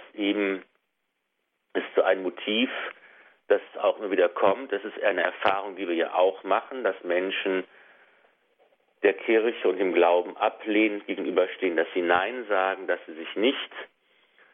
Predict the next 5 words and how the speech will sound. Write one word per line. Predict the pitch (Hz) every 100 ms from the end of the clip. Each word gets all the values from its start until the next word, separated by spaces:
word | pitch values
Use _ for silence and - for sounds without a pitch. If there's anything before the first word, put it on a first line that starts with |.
| _
begeistern | 92 90 92 123 - 113 101
lassen | 95 - 95
wollen, | 87 92 95 101 98 _ -
dass | 90 -
sie | - 165